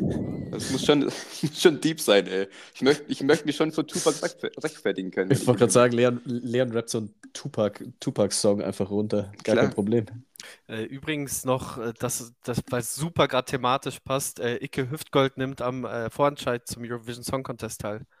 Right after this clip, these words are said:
Speaker 2: Ach,
Speaker 1: No.
Speaker 2: Quatsch.
Speaker 3: Yes, ich hab den Song noch
Speaker 1: No.
Speaker 3: nicht gehört und, äh, äh, werd ihn danach auf jeden Fall anhören.
Speaker 1: Wieso kackt Deutschland immer so unfassbar ab? Also wirklich so, so, so zum, zum Schämen schlecht. So, was passi-, was ist da?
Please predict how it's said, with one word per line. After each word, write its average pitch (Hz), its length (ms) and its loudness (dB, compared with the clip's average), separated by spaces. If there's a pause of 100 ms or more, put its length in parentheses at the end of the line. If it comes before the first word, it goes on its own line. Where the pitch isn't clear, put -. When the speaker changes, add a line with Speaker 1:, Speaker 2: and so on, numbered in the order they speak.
(240)
Speaker 2:
Ach, 117 320 6
Speaker 1:
No. 85 440 4
Speaker 2:
Quatsch. - 200 -4 (220)
Speaker 3:
Yes, 123 440 -2
ich - 160 -6
hab 160 120 4
den 170 120 8
Song 175 220 8
noch 175 100 8
Speaker 1:
No. 82 60 6
Speaker 3:
nicht 92 240 8
gehört 131 480 2 (480)
und, 131 300 -6
äh, 123 220 -2
äh, 120 280 0
werd 143 220 6
ihn 139 120 -8
danach 131 340 2
auf 131 140 -2
jeden 135 280 -4
Fall 131 240 0
anhören. 120 520 -6
Speaker 1:
Wieso 131 220 4
kackt - 360 0
Deutschland 143 280 4
immer 139 160 6
so 127 120 2
unfassbar 160 760 0
ab? - 260 -6 (380)
Also 117 220 0
wirklich 143 300 4
so, 120 180 4
so, 117 280 4
so 120 480 2 (480)
zum, 120 280 0
zum 123 180 0
Schämen 139 420 4
schlecht. - 480 -4 (380)
So, - 120 -8
was 131 140 -2
passi-, 143 280 -4
was 135 180 0
ist 151 160 -2
da? 95 200 4